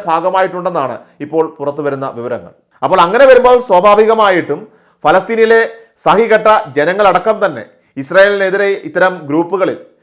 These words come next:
അവരുടെ പ്രവർത്തനങ്ങളിലൊക്കെ തന്നെ അണിചേരുന്നു, അല്ലെങ്കിൽ അതിൻ്റെ ഭാഗമാകുന്നു എന്ന് കൂടി വേണം നമ്മളിതിൽ വിലയിരുത്താനായിട്ട്. അങ്ങനെയെങ്കിൽ ഇസ്രായേലിനുള്ള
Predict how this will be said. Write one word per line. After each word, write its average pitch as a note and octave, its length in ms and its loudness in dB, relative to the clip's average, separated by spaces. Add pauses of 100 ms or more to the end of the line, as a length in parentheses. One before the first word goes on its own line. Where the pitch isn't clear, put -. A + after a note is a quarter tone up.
(200)
അവരുടെ F#3 220 4 (240)
പ്രവർത്തനങ്ങളിലൊക്കെ F3+ 720 -2
തന്നെ F3+ 160 -6 (140)
അണിചേരുന്നു, F3 520 -4 (180)
അല്ലെങ്കിൽ F#3 240 4
അതിൻ്റെ F#3+ 260 0
ഭാഗമാകുന്നു F#3 640 0
എന്ന് F3+ 140 -8
കൂടി F#3 200 -2
വേണം E3 180 -2 (100)
നമ്മളിതിൽ C#3+ 320 -6 (140)
വിലയിരുത്താനായിട്ട്. A#2+ 680 -8 (240)
അങ്ങനെയെങ്കിൽ A3 500 2 (440)
ഇസ്രായേലിനുള്ള A3 600 2